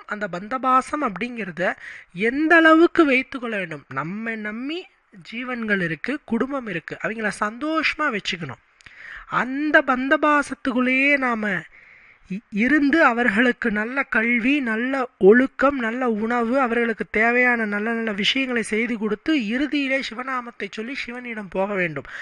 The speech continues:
அதை தவிர சில பேர் இருக்கிறாங்க, குடும்பங்குட்டி ஆகிடும், எல்லாம் ஆன வேட்டி நான் வந்து குடும்ப வாழ்க்கையில இருக்க மாட்டேன், டாட்டா பாய் பாயின்ட்டு போவாங்க. அது மகா பாவம், அது மகா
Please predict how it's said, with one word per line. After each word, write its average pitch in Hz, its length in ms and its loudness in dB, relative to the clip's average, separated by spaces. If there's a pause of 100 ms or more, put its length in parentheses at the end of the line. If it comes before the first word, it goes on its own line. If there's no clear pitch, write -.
(180)
அதை 226 320 2
தவிர 208 640 0 (460)
சில 233 300 0
பேர் 254 300 0
இருக்கிறாங்க, 170 440 -2 (540)
குடும்பங்குட்டி 294 560 2
ஆகிடும், 233 460 2 (920)
எல்லாம் 294 580 4
ஆன 285 220 8
வேட்டி 277 260 2
நான் 269 180 0
வந்து 254 320 -2
குடும்ப 247 380 -2
வாழ்க்கையில 233 240 -6
இருக்க 226 200 -6
மாட்டேன், 220 260 -4
டாட்டா 214 420 0
பாய் 220 240 -2
பாயின்ட்டு 202 340 -4
போவாங்க. 156 260 -2
அது 170 220 0 (100)
மகா 180 460 4
பாவம், 240 400 -2 (260)
அது 190 220 -8
மகா 147 400 0